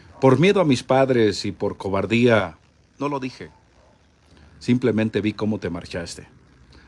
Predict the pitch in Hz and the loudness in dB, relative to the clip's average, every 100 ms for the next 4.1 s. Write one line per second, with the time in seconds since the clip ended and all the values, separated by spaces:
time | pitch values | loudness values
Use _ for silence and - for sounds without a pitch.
0 | - 101 - 123 127 - 110 95 113 117 | -10 -6 0 2 2 2 0 -2 0 2
1 | 123 113 98 92 - 117 117 110 - _ | 2 0 -2 -6 0 2 4 0 -8 _
2 | _ _ - _ - - _ 107 110 135 | _ _ -20 _ -20 -20 _ 2 4 4
3 | 139 135 127 117 123 - 101 101 - 78 | 4 2 4 0 0 -4 -6 -6 -8 -16